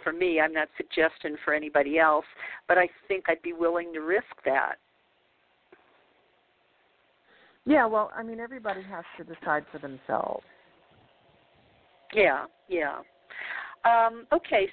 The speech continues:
Speaker 1: so we, we talked about sound, we talked about the hallucinogens.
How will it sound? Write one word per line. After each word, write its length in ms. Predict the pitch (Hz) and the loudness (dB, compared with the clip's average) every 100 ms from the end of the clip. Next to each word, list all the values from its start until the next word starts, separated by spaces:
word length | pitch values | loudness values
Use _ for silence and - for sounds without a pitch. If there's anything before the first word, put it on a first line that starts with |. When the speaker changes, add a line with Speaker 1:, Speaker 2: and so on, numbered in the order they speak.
| - | 0
Speaker 1:
so 160 | 247 233 | 2 2
we, 480 | 220 233 226 220 208 | 0 -8 -8 -10 -12
we 120 | 214 | -12
talked 320 | - 233 - | 0 0 0
about 260 | 247 233 226 - | -6 -12 -12 -6
sound, 480 | 196 185 175 185 196 | -2 0 0 -2 -6
we 120 | 185 185 | -8 -6
talked 260 | - 190 - | -2 -2 -4
about 300 | 196 196 - | -2 -2 0
the 60 | 185 | -4
hallucinogens. 880 | 202 175 170 - 165 165 170 165 | -4 -2 -4 -6 -10 -8 -6 -6